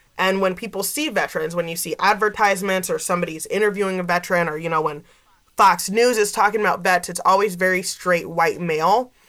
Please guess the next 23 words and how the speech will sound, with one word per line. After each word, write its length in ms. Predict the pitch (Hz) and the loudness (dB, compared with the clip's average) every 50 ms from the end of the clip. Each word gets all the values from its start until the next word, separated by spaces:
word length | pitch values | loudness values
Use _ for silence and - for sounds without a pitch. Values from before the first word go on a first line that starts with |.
| _ _ _ _ | _ _ _ _
And 160 | 196 208 220 | -2 2 4
that's 200 | 208 214 214 - | 4 2 2 2
just 240 | - 220 180 - 196 | 0 -2 -2 0 0
not 240 | 196 185 190 185 | 0 0 0 0
the 80 | - 165 | -2 -8
case 360 | 170 - 208 190 185 180 - | -6 -2 -2 -2 0 0 -2
of 140 | 180 170 170 | -4 -4 0
what 240 | 165 175 165 170 - | 0 0 0 0 -2
the 80 | 175 | -6
face 380 | 170 - - 180 170 170 - - | -6 -4 -4 -4 -2 -2 -2 -4
of 100 | 165 160 | -2 -2
a 80 | 165 156 | -4 -4
veteran 400 | 160 160 156 - - 160 147 147 | -4 -6 -4 -4 -4 -4 -4 -4
looks 240 | 156 151 - - | -4 -4 -4 -4
like 180 | 175 156 156 - | -4 -4 -4 -6
today. 560 | - - 160 - - 147 135 160 180 226 233 - - - - - - | -8 -10 -6 -4 -4 -4 -2 -2 -2 -2 -4 -6 -12 -20 -20 -20 -10
So 180 | - - - - | -2 2 4 6
I 120 | 196 - | 6 6
really 320 | 208 202 208 214 226 233 226 | 4 4 4 4 2 2 0
want 400 | 202 185 190 190 185 175 - - | 0 2 4 4 4 2 0 -6
people 360 | - 214 180 - 185 185 185 | -8 -8 -4 -2 0 0 0
to 180 | 180 - 185 175 | -2 -4 -6 -8
feel 640 | 180 - 208 202 190 180 175 170 170 175 180 180 | -8 -10 -4 2 4 4 6 6 4 2 0 -2